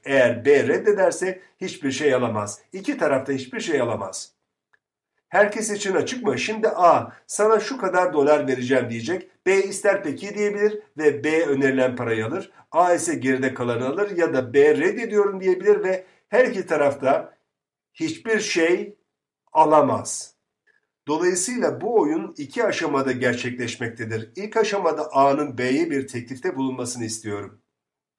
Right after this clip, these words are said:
B henüz bir şey yapmamaktadır. Teklifinizi yapın.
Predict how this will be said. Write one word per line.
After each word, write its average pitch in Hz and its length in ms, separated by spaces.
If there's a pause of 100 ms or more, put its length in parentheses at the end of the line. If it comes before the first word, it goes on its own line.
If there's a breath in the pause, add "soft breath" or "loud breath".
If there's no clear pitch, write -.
(420 soft breath)
B 202 300
henüz 233 280
bir 226 80
şey 208 240
yapmamaktadır. 117 840
Teklifinizi 196 600
yapın. 107 340